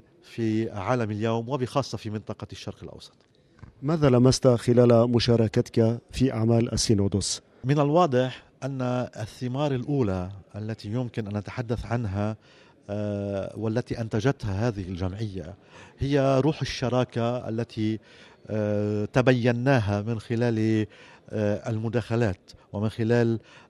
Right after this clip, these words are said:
Speaker 1: ال-، آه، العلاقات الودية التي نشأت بين أساقفة كنيسة، آه، الكنائس الشرقية،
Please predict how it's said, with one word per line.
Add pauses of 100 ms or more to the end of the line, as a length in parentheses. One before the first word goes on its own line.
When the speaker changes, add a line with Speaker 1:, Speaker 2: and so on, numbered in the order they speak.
Speaker 1:
ال-،
آه،
العلاقات
الودية
التي
نشأت (180)
بين
أساقفة (120)
كنيسة، (640)
آه،
الكنائس
الشرقية،